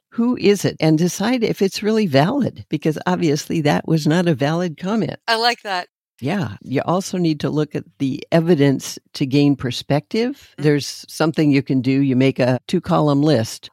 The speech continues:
Speaker 1: On one side, you put evidence that I am inadequate, and on the other side, you put evidence that I am competent.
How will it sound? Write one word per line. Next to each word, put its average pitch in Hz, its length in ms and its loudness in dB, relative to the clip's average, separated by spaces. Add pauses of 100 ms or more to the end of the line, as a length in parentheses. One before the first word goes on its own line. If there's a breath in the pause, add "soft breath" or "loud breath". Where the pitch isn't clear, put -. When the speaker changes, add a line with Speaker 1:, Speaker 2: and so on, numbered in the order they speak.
Speaker 1:
On 127 180 2
one 147 200 6
side, 156 460 2
you 151 120 0
put 139 380 -2
evidence 151 520 2
that 131 140 0
I 127 120 2
am 123 240 0
inadequate, 139 760 0
and 131 140 -2
on 123 140 0
the - 180 -2
other 147 300 2
side, 139 380 -2
you 131 100 -2
put - 300 -2
evidence 131 500 2
that 131 160 -2
I 127 100 0
am 123 180 -2
competent. 151 720 -6